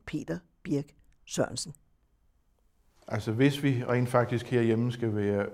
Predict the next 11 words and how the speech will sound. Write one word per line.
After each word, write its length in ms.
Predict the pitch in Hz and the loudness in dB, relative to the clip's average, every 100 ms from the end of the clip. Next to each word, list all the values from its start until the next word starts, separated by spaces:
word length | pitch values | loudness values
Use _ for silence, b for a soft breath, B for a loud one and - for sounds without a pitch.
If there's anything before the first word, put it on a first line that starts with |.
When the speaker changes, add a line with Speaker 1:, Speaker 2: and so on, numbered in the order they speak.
| - - | -10 -2
Speaker 2:
uafhængige 520 | 120 113 110 110 107 | 0 2 0 0 0
af 60 | |
fossile 380 | 104 95 113 107 | -2 -6 -4 -4
brændsler 580 | 107 101 104 101 107 98 - | -4 -4 -4 -4 -6 -6 -8
i 320 | 104 98 95 92 | -8 -6 -6 -6
tyve 260 | - 110 | -4 -4
halvtreds, 640 | 104 90 - 95 - - - b b b b b b b b | -4 -6 -8 -8 -10 -18 -20 b b b b b b b b
så 200 | - 120 | -8 -6
skal 260 | 110 - 113 | -4 0 0
vi 160 | 107 - - - | 0 -6 -10 0
øge, 420 | 113 123 135 | 4 6 6